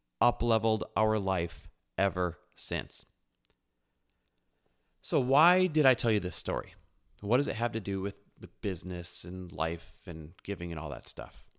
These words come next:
Well, because if you've ever found yourself down and out, or even if you found yourself just being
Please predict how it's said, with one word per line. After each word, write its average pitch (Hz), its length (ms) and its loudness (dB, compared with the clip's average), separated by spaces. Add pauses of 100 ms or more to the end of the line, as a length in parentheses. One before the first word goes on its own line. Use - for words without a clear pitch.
(640)
Well, 131 140 10
because 147 440 4
if 143 180 -2
you've 131 140 2
ever 147 180 2
found 127 320 -2
yourself 95 480 -2
down 85 260 -2
and 65 120 -8
out, 52 180 -8 (800)
or 123 400 4
even 220 280 -4
if 214 180 -2
you 151 80 0
found 110 300 0
yourself 98 400 0 (300)
just - 400 -4
being 104 420 -2